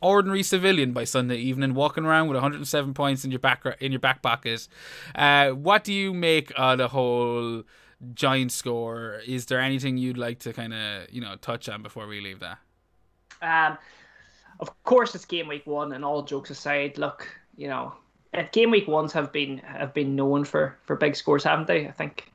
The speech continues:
Speaker 1: Yeah.
Speaker 2: you know, they usually are. But in saying that, I mean, like,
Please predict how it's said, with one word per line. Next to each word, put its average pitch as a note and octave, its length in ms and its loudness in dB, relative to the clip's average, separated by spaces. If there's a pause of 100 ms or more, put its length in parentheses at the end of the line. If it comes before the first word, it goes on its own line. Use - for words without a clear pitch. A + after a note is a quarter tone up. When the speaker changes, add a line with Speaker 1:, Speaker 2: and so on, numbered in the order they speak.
Speaker 1:
Yeah. A3+ 120 -12 (240)
Speaker 2:
you D3+ 120 -12
know, A2+ 180 -10 (220)
they D3+ 80 -4
usually D3+ 240 0
are. D3 180 4 (440)
But A#3 200 6
in G#3+ 60 -6
saying C#4+ 280 0
that, G#3+ 260 2 (1160)
I A3+ 120 -6
mean, A#3+ 220 -2
like, A3 260 -2